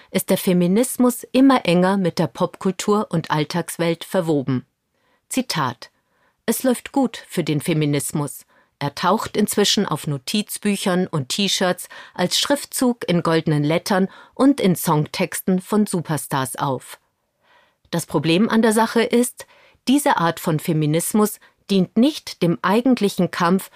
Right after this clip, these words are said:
für Frauenrechte und Gleichberechtigung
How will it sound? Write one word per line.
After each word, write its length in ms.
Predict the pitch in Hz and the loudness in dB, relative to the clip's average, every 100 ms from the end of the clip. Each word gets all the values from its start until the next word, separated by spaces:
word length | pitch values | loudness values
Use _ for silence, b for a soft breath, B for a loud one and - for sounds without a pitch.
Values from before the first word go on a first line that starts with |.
| b | b
für 340 | - - 262 277 | -12 0 2 2
Frauenrechte 840 | - 165 170 175 170 180 - 185 | 2 2 2 2 0 -2 -2 -2
und 140 | 170 151 | 0 -2
Gleichberechtigung 1080 | 151 180 - 202 196 185 - 196 196 202 | 0 0 0 0 0 0 -2 0 4 2